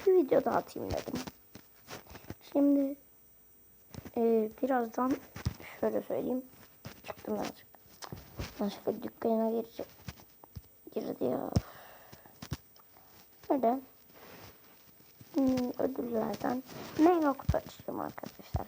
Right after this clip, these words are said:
Mega kutu. Mega kutuyu açacağım. Tamam. Şimdi o yüzden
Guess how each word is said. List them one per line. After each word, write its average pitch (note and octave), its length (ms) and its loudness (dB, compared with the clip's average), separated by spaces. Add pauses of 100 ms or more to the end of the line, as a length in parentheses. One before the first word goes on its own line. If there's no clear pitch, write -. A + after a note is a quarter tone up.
Mega C#4 400 2
kutu. - 360 -10 (3000)
Mega C4 680 4
kutuyu D4 420 -2
açacağım. B3+ 400 -4 (2000)
Tamam. G#3 340 0 (1400)
Şimdi A#3 200 0 (920)
o D#4+ 120 10
yüzden D#4 440 6